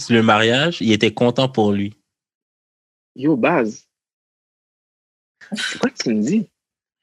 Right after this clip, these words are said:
Speaker 2: Non, non, honn-, comme, honnêtement. Parce que, check,
Speaker 1: <laughs>
Speaker 2: ima-, déjà, la, hey, mais qu'est-ce que tu me dis, Blood ? Yo, déjà,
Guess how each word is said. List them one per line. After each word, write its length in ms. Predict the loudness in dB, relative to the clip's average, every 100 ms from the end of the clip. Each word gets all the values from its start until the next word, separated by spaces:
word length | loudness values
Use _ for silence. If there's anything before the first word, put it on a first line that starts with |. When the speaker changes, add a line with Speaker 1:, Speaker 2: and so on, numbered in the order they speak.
| _ _ -10 -10 -10 -18 -20 -20 -8 0
Speaker 2:
Non, 300 | 4 4 6
non, 240 | 4 2 4
honn-, 320 | 6 6 4 0
comme, 180 | -2 -2 _ -2
honnêtement. 720 | 2 2 2 -2 -4 -4 -6 -8 _ _ _ _ _
Parce 160 | -6 0
que, 80 | 0
check, 380 | 2 -2 -2 _ _ _ _
Speaker 1:
<laughs> 400 | -4 -2 -4 -2
Speaker 2:
ima-, 280 | 0 0 0
déjà, 280 | 0 0 2
la, 180 | 2 0 -2 -10 -10 -10 -16 _ _ _ _ -6
hey, 460 | -4 -2 -4 -6 -14
mais 120 | -16
qu'est-ce 400 | -12 -12 -8 -6
que 60 | -6
tu 20 |
me 40 |
dis, 160 | -6 -12 -14 -4
Blood ? 360 | 2 4 4 2 0 0 2 2 4
Yo, 300 | 4 6 4
déjà, 340 | 2 4 6